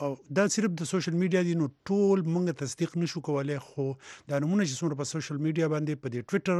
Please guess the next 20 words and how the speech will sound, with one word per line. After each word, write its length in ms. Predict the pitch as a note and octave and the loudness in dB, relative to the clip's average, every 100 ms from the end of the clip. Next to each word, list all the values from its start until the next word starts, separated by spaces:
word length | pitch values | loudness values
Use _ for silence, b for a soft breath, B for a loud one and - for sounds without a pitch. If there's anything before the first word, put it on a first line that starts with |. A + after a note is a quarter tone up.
| E3+ | 0
او 140 | C#3+ C3 | -2 -2
په 140 | C3 | -8
فیسبوک 420 | - B2+ A2 F#3+ | -6 -6 -4 -6
باندې 340 | E3 E3+ E3 D#3+ - B B B B B B B | 0 0 2 0 -4 B B B B B B B
په 80 | - | 2
دې 80 | E3 | 4
بحثونه 360 | E3+ D3 F#3+ E3 | 6 4 4 2
شروع 200 | E3 D3+ | 2 2
شوي 180 | F#3 | 4
دي، 60 | E3 | 4
دا 140 | C#3+ | 6
نومونه 240 | C#3+ D#3 D#3 | 6 8 6
ځکه 220 | C#3+ C3 | 4 2
اخلم. 320 | A2+ A#2 G#2+ - _ _ _ _ _ _ _ _ _ - | 0 -2 -6 -8 _ _ _ _ _ _ _ _ _ 0
باجا 420 | C#3 C#3 C#3+ G3 F3+ - b b b F3+ | 6 6 10 10 10 6 b b b -2
هم 100 | G3+ | 0
د 60 | |
صوابۍ 440 | E3+ D#3+ D3+ D#3+ D3+ | 2 2 4 4 4
برخه 280 | D#3+ - | 0 0
ده، 140 | D3+ | 0